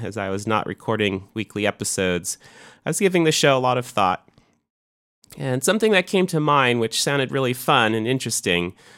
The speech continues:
was to take a break from sort of the typical format of, of just throwing out a bunch of links there and offering commentary, uh, and instead talk about myself. <laughs> Uh, no, not exactly. Um,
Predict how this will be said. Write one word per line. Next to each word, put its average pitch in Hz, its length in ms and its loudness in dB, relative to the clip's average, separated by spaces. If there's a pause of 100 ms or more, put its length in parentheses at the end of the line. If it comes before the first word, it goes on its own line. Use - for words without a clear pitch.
(160)
was 110 240 -4
to 113 300 -2
take 196 240 -4
a 190 60 0
break 147 360 2
from 123 460 0
sort 123 220 -4
of 117 160 -4
the - 80 -12
typical 131 440 -4
format 110 520 2
of, 98 340 -2 (300)
of 101 400 -8
just - 300 -4 (180)
throwing 127 300 2
out 113 120 2
a 107 60 2
bunch 113 260 -2
of 104 80 -6
links 110 240 -4
there 98 180 0
and 95 120 0
offering 98 340 -4
commentary, 92 760 -4 (480)
uh, - 80 -6
and 127 100 -4
instead 214 500 0
talk 196 260 0
about 160 420 0
myself. - 720 -4
<laughs> - 60 -18 (1600)
Uh, 117 180 0 (240)
no, 139 360 2
not 110 200 2
exactly. 90 640 -4
Um, 87 380 -2